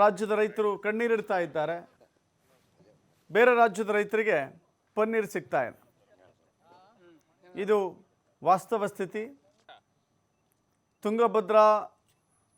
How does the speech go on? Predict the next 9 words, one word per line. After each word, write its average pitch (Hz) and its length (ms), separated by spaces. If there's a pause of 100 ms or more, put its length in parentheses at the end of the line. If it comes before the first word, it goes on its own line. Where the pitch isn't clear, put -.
(180)
ಎಡದಂಡೆ 208 540 (100)
ಕಾಲುವೆ 196 340 (100)
ಏನಿದೆ, 147 300 (1400)
up 170 80 (120)
to 247 60 (120)
ನಿಮಗೆ 185 300 (1600)
ರಾಯಚೂರುವರೆಗೂ 220 720 (120)
ಕೂಡ 202 120 (920)
ತುಂಗಭದ್ರಾ 196 640